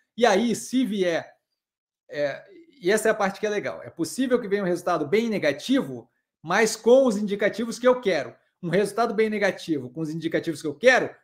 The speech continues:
joga o preço da ação lá pra baixo, como foi o último resultado, e abre um espaço violento pra aumento de posição, tá? Então, é bem possível que a gente veja esse cenário, que foi o cenário que a gente viu no trimestre passado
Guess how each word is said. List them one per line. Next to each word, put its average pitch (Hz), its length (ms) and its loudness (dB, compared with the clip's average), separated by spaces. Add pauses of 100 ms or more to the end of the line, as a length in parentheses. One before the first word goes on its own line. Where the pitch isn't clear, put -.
joga 214 400 8
o 214 80 2
preço 196 260 0
da 170 100 -2
ação 147 280 -6
lá 180 200 4
pra 233 200 0
baixo, 165 320 0
como 156 180 -14
foi 185 140 -4
o 170 60 2
último 185 260 0
resultado, 170 600 -2 (340)
e 262 240 6
abre 208 300 4
um 220 80 2
espaço 190 420 -4
violento 180 420 -2
pra 196 100 -4
aumento 185 200 -4
de 170 60 -14
posição, 190 440 -6 (380)
tá? 127 220 -6
Então, 147 200 -2
é 165 120 4
bem 226 320 2
possível 180 480 -4
que 196 80 -4
a - 20 2
gente 180 180 -4
veja 170 280 0
esse 165 100 -8
cenário, 170 380 -2
que 175 60 -18
foi 185 100 -4
o - 20 -4
cenário 165 240 -8
que 170 60 -4
a - 20 -10
gente 170 80 -14
viu 175 100 -4
no 175 60 -8
trimestre 170 320 -6
passado 156 380 -2